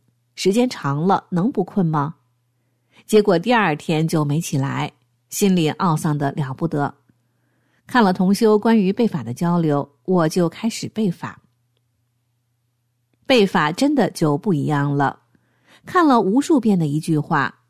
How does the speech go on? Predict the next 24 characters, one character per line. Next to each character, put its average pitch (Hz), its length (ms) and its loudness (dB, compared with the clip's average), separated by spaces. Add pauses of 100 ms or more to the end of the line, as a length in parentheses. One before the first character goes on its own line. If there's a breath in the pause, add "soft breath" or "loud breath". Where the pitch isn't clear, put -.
当 190 200 2
背 247 160 2
法 139 280 -4
时 151 340 -2 (200 loud breath)
悟 320 180 4
到 202 240 0
的 - 200 -4
就 160 220 0
不 240 160 -2
同 131 300 -6
了。 147 240 -4 (960)
比 190 100 2
如 170 340 4 (240 soft breath)
背 277 140 2
到 226 140 4
师 277 200 0
父 247 160 0
在 180 240 2
转 220 200 0
法 151 140 -2
轮 147 140 -4
中 196 140 -2
的 175 80 0
法， 135 380 -6